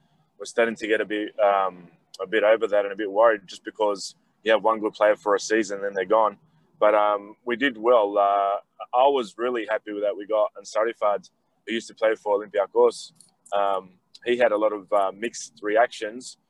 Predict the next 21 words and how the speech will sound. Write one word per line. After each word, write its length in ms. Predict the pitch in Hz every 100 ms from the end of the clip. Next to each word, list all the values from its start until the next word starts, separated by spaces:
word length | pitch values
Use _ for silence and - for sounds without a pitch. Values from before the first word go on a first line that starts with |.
| _ _ -
uh, 220 | 98 104
from 160 | 98 104
the 80 | 98
Ike 180 | 104
fans. 400 | - 110 123 127 -
However, 260 | 110 110
I, 120 | 107
I 240 | 117 107 120
was 400 | 110 95 87 -
excited 480 | - - 113 113 101
from 140 | 95
day 160 | 98 98
one 240 | 117 110 _
'cause 120 | 98
I 60 | 104
remember 320 | 104 117 120
him 320 | 107 101 92 _ _ _ _ _
so 280 | - 123
well 220 | 110 131 127
at 60 |
Olympiacos. 640 | 110 107 101 95 104 110